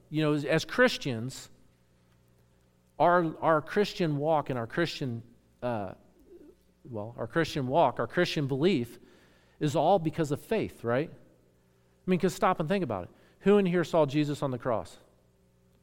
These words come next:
Who saw him raised? Who saw, who spoke to him yesterday, like, audibly? I mean, not just prayer and Bible word, but you, you actually,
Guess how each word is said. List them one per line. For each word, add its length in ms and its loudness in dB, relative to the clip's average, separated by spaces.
Who 120 2
saw 280 0
him 140 -2
raised? 360 -4
Who 180 2
saw, 480 4
who 160 0
spoke 300 2
to 80 -2
him 160 0
yesterday, 540 -2
like, 220 -2
audibly? 500 2
I 60 -8
mean, 300 -8
not 180 -6
just 220 -10
prayer 300 0
and 220 -8
Bible 240 2
word, 140 -6
but 160 -6
you, 260 -10
you 180 -2
actually, 400 0